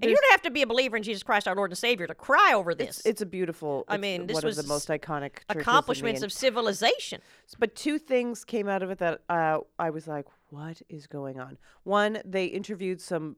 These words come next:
Speaker 1: French firemen, as they would.
Speaker 2: Was he hot? 'Cause, like, American firemen are kinda hot.
Speaker 1: This guy was medium,
Speaker 2: All
Speaker 1: but he
Speaker 2: right,
Speaker 1: was,
Speaker 2: that's
Speaker 1: you know, he basically
Speaker 2: unfortunate.
Speaker 1: said, he was like, "If it wasn't a monument, I would say it should have been condemned a long time ago."
Speaker 2: Oh,
Speaker 1: You know,
Speaker 2: right.
Speaker 1: there's a, that's so French
Speaker 2: Y-,
Speaker 1: to
Speaker 2: yeah.
Speaker 1: do that.
Speaker 2: Well,
Speaker 1: All
Speaker 2: it's also, like, not,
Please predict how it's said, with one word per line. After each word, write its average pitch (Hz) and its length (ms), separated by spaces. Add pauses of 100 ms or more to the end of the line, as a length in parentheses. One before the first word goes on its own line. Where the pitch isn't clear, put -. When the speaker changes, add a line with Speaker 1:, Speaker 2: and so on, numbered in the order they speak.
Speaker 1:
French - 380
firemen, 147 540
as 151 220
they 147 140
would. 139 280
Speaker 2:
Was 170 100
he 180 60
hot? 208 360
'Cause, 185 160
like, 185 180
American 254 300
firemen 185 280
are - 40
kinda 151 180
hot. 143 220 (140)
Speaker 1:
This - 120
guy 587 100 (100)
was 349 160
medium, 262 480
Speaker 2:
All 156 120
Speaker 1:
but 220 100
he 233 80
Speaker 2:
right, 240 60
Speaker 1:
was, 214 100
Speaker 2:
that's 185 100
Speaker 1:
you 311 40
know, 302 120
he 302 60
basically 277 400
Speaker 2:
unfortunate. 254 80
Speaker 1:
said, 233 200
he 220 80
was 208 160
like, 175 460
"If 214 260
it 226 180
wasn't 220 440
a 214 200
monument, 208 760 (160)
I 196 140
would 202 220
say 208 280
it 185 120
should 202 180
have 175 80
been 196 180
condemned 190 560
a 180 60
long 185 340
time 180 280
ago." 160 320
Speaker 2:
Oh, 147 40
Speaker 1:
You 214 100
know, 190 120
Speaker 2:
right. 160 100
Speaker 1:
there's 247 340
a, 185 140 (120)
that's - 200
so 220 100
French 175 420
Speaker 2:
Y-, 202 60
Speaker 1:
to 185 80
Speaker 2:
yeah. 196 120
Speaker 1:
do 160 60
that. 147 300
Speaker 2:
Well, 330 120
Speaker 1:
All 302 40
Speaker 2:
it's - 80
also, 330 280
like, 262 260
not, 233 160